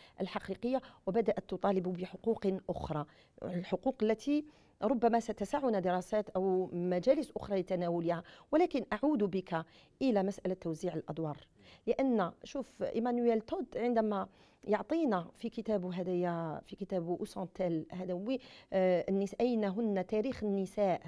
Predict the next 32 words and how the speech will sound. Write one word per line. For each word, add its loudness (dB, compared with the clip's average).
يبحث 0
في -10
تاريخ -2
النساء، -4
عاد 4
إلى 2
ك-، -10
عاد 0
إلى 0
مسألة 0
مهمة 2
رصدها 0
في -8
الواقع، -2
في -2
الواقع 2
الغربي، -2
وسنتحدث 0
عنه 0
في -4
الواقع 0
العربي. 4
قال 6
لك: -2
"لماذا 2
كل 2
النساء 0
الآن 0
يمارسن 0
أدوارا 0
في -10
حياتهن -2